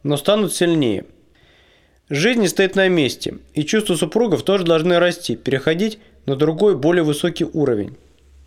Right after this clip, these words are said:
Первое десятилетие семейной жизни — это период бурной стройки.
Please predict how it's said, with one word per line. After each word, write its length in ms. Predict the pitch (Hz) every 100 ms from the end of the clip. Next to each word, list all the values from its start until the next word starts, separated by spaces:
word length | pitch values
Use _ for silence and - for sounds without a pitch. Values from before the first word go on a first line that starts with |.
| _ _ _ _ _ _ _ _
Первое 300 | - 214 208
десятилетие 680 | 190 185 190 196 202 254 175
семейной 440 | 156 165 160 156 156
жизни — 380 | 151 139 104 - -
это 180 | 147 156
период 380 | 151 196 226 147
бурной 340 | 165 202 185
стройки. 540 | 180 - 156 117 -